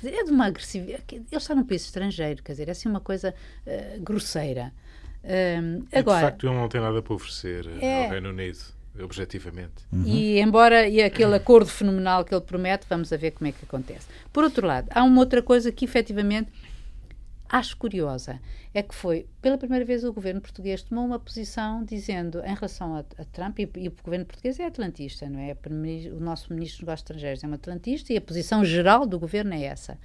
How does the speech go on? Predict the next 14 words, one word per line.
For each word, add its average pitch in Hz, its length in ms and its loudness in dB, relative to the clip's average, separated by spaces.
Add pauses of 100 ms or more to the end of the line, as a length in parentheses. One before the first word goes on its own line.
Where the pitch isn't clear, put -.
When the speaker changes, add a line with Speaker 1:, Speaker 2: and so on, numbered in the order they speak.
(540)
Speaker 1:
de 233 300 4
que, 277 400 4 (320)
eh, 202 720 6 (120)
a, 170 920 0
a, 175 60 -8
a, - 20 0
a 185 40 0
nato 175 340 0
não 190 100 0
são 196 160 -6
apenas 190 320 -4
contribuições 185 640 -6
em 190 100 -4
dinheiro 151 380 -2